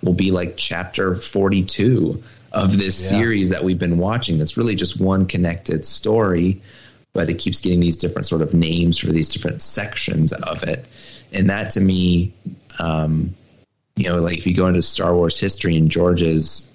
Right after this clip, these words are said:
Speaker 1: development of the story, he loved old serials, Flash Gordon, the comic books
Speaker 2: Yeah.
Speaker 1: that just, they never end.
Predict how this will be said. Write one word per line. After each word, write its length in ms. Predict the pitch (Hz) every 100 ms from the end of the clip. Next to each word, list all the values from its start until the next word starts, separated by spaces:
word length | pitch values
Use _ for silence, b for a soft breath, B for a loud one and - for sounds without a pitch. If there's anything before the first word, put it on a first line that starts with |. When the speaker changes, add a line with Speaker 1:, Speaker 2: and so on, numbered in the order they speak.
| _
Speaker 1:
development 500 | - 82 85 95 87 85
of 120 | 82
the 60 | 78
story, 760 | - - 101 110 87 87 87 B B B B _ -
he 280 | - 110
loved 680 | 101 95 95 92 87 85 - - _ _ - 90 - - -
old 380 | 98 98 92
serials, 720 | 85 - 95 92 92 90 90 -
Flash 420 | - 92 92 -
Gordon, 360 | 95 90 90 90
the 240 | 90 87 - _ - -
comic 600 | - 95 95 92 - -
books 340 | 104 98 95 101
Speaker 2:
Yeah. 60 |
Speaker 1:
that 100 | 107
just, 260 | 87 87 - b b b -
they 80 | 113
never 240 | 147 147
end. 440 | - 110 82 -